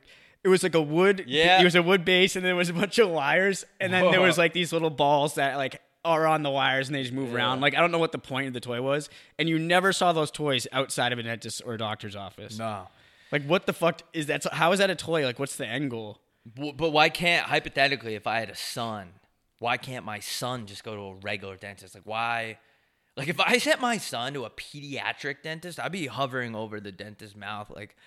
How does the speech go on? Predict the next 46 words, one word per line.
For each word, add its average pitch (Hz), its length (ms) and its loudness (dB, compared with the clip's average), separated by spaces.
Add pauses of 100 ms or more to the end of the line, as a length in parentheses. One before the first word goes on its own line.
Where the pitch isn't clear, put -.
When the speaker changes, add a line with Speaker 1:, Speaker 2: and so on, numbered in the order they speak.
(180)
Speaker 2:
making 113 300 -10
sure 110 180 -10
he 101 80 -10
doesn't 101 200 -16
slip 107 260 -12
his 101 100 -18
thumb 107 300 -12
in 101 260 -16
my 101 120 -18
son's 104 420 -10
mouth. 107 420 -12
Or 113 60 -6
Speaker 1:
Yeah, 120 200 0
that's 117 220 -8
true. 127 160 -8
That's, 120 240 -6
those 139 160 -4
are 151 80 0
murky 123 320 -6
Speaker 2:
or 98 60 -10
Speaker 1:
waters. 104 400 -10
Speaker 2:
slip 123 280 -6
his 104 120 -10
balls 107 440 -8
in 107 120 -12
there 107 320 -10
or 107 40 -12
something. 107 580 -12
It 156 100 -2
was, 165 140 0
it's 190 200 -2
just, - 220 -6
like, 175 140 -2
a 147 40 -2
weird 143 400 -2
thing 185 160 -4
to 156 100 -6
me. 110 100 -10
I'm 107 120 -12
on 123 120 -8
the 113 60 -8
highway 123 380 -4
just 107 220 -18
daydreaming 113 560 -6
about, 101 280 -10
like, 101 280 -12